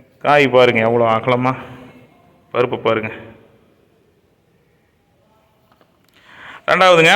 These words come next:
இப்போ வந்து பத்து சாக்கு கொண்டாந்துருக்கேன்னா, பத்து சாக்குக்கு ஒரு சாக்குங்க. பத்து சாக்கு, நீங்க வந்து பத்து சாக்கோ, பாஞ்சு சாக்கோ நீங்க கொண்டாந்துருக்கிறீங்க, தேங்காய் பருப்பு கொண்டாந்துருக்கிறீங்கன்னா, அதுல ஒரு சாக்கு வந்து இந்த மாதிரி கீழே கொட்டிடுவாங்க. ஒம்பது சாக்கு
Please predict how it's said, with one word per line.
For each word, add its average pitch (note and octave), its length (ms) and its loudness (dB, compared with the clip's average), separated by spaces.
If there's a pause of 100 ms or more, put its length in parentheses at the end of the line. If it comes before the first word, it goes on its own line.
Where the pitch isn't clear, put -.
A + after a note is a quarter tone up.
இப்போ - 240 -4
வந்து F3 240 4 (160)
பத்து D#3 280 0
சாக்கு F#3+ 240 2
கொண்டாந்துருக்கேன்னா, E3+ 500 0
பத்து D3 240 -2
சாக்குக்கு F3 440 0
ஒரு D3 120 0
சாக்குங்க. C#3 400 0 (560)
பத்து C#3+ 240 0
சாக்கு, F#3+ 260 0
நீங்க E3 260 2
வந்து D#3+ 160 0
பத்து D#3 240 -2
சாக்கோ, E3+ 320 2 (580)
பாஞ்சு C#3+ 260 -2
சாக்கோ D#3 260 2
நீங்க D#3 160 -2
கொண்டாந்துருக்கிறீங்க, C#3+ 640 2
தேங்காய் D#3 300 0
பருப்பு C#3+ 220 -2
கொண்டாந்துருக்கிறீங்கன்னா, B2+ 680 0 (580)
அதுல F#3+ 280 2
ஒரு E3+ 140 4
சாக்கு F3 300 2
வந்து F3 160 0
இந்த D#3 100 0
மாதிரி D#3+ 180 0
கீழே D3+ 160 0
கொட்டிடுவாங்க. A#2+ 460 -2 (2500)
ஒம்பது D#3 280 0
சாக்கு E3+ 280 2